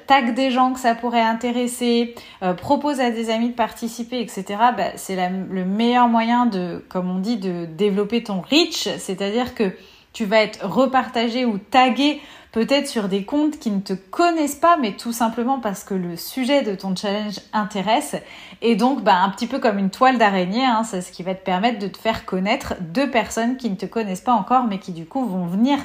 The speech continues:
vers toi par rapport du coup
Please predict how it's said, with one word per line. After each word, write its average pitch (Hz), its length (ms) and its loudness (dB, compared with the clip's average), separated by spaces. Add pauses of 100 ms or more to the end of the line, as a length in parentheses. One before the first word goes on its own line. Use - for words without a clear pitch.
(100)
vers 185 380 -4
toi 226 280 2 (480)
par 247 180 6
rapport 233 380 4
du 190 140 -2
coup 285 300 0